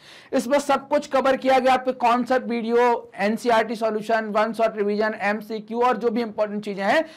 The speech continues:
सब कुछ इसके अंतर्गत डाली गई हैं, आपको सब कुछ देखने को यहाँ पर मिलेगा। कोई भी वीडियो देखते हैं तो इस तरीके से वीडियो चलेगा और वीडियो के बाद अगले वीडियो पर जाना है तो आपकी सुविधा के लिए एक और चीज बनाई गई है। क्या? नेक्स्ट बटन बनाया गया है,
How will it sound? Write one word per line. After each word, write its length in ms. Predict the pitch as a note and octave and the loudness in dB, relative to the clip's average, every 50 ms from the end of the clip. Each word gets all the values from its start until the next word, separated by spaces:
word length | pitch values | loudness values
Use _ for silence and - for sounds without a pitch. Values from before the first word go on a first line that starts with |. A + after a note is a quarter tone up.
| - _ | -18 _
सब 240 | - A#3+ A#3+ A#3+ - | 0 0 0 0 0
कुछ 160 | - B3+ - | -2 -4 -4
इसके 200 | A#3+ - - A3+ | -4 -6 -4 -4
अंतर्गत 340 | G#3 G3+ G#3+ G#3 G3 G3 E3+ | -2 0 0 0 0 0 2
डाली 220 | F3 F3+ F3+ G3 G3+ | 2 2 2 4 4
गई 160 | G#3+ A3 A3+ | 4 2 2
हैं, 100 | A3 A#3+ | 2 0
आपको 240 | A#3+ G3+ G3 - G#3 - | 0 0 0 -4 -8 -6
सब 220 | - G#3+ F#3+ G3 | -6 -6 -6 -4
कुछ 180 | - G#3+ G#3+ - | -4 -4 -4 -4
देखने 280 | D#3+ E3 D#3+ D#3+ D3+ | -8 -8 -8 -8 -10
को 120 | C#3 D#3+ F3 | -10 -10 -10
यहाँ 180 | F3 D#3+ - - | -12 -12 -12 -10
पर 80 | C#3 | -10
मिलेगा। 360 | C#3+ C3+ B2+ A#2+ A#2 A#2+ - - _ _ - - - - _ _ - | -10 -10 -12 -14 -14 -16 -20 -20 _ _ -20 -20 -20 -20 _ _ 0
कोई 100 | B3 B3+ | 2 2
भी 140 | C4+ D4 C#4+ | 4 4 4
वीडियो 260 | C#4+ D4 C4 C#4+ D4 | 4 4 4 4 4
देखते 280 | B3 C#4+ C#4 C#4 - C#4+ | 4 2 0 0 0 -2
हैं 100 | D4 C#4+ | 0 0
तो 60 | D#4 | 0
इस 160 | C#4 C#4+ - | -2 -2 0
तरीके 360 | - B3 B3+ C#4 A#3+ D4+ C#4 | 0 2 2 2 2 0 0
से 100 | A3+ C4+ | 0 0
वीडियो 260 | B3 B3 A#3 G3+ A3+ G#3+ | -2 -2 -2 0 0 0
चलेगा 420 | G#3+ G#3+ G#3 G#3+ A#3 A#3+ B3+ B3+ D4 D#4+ D#4+ - - - - - | 0 0 0 2 2 4 4 4 4 4 2 -2 -10 -10 -2 2
और 160 | B3 A#3+ A3+ | 2 2 2
वीडियो 300 | G#3 A#3 A#3+ A3+ C#4 C#4 | 2 0 2 2 2 2
के 140 | - C#4 C4 | 4 2 4
बाद 300 | C4 B3+ C4 C#4+ C#4 - G#3 | 4 4 4 2 2 0 0
अगले 280 | A3 A3 B3 C#4 D#4 D#4 | 2 2 4 4 4 4
वीडियो 240 | C#4+ C#4 C4+ C4 | 4 2 2 2
पर 160 | B3+ B3+ B3 G#3+ | 2 2 2 2
जाना 240 | A3+ G#3+ G#3+ A3 | 2 2 4 4
है 140 | A3+ A#3 C4+ | 4 2 2
तो 100 | B3+ B3+ | 4 2
आपकी 200 | A#3 A#3 - A3+ | 0 0 -2 -8
सुविधा 360 | - - A3 G3+ G#3 G#3+ A#3 A#3+ | -6 -6 -4 -2 0 2 0 0
के 120 | A#3 A#3 | 0 2
लिए 120 | A3+ A3+ A#3+ | 2 2 2
एक 200 | A#3 G#3+ A3 - | 2 0 -2 0
और 160 | G3 G#3+ A#3 | 2 2 2
चीज 180 | A3 - A#3+ G3+ | 2 -2 -6 -6
बनाई 240 | F#3 A3+ A3 A3 A3 | -4 -2 0 0 0
गई 120 | G#3+ A3+ | 0 0
है। 100 | A3+ A#3 A#3 | 0 0 0
क्या? 320 | A#3 A#3 A#3+ B3 G#3+ - - | 2 2 4 4 4 2 -2
नेक्स्ट 600 | D#3 D#3+ E3 F#3+ A#3+ C#4 C#4 - - - - F#3 | -8 -10 -6 -2 -2 -2 -4 -6 -20 -20 -12 -6
बटन 300 | F3 F3 F3 F3 E3 D3+ | -6 -6 -4 -4 -6 -6
बनाया 260 | C#3 C3+ C3 B2+ B2 | -6 -6 -6 -8 -8
गया 140 | A#2 B2 A#2 | -10 -10 -12
है, 140 | A#2 B2+ | -12 -14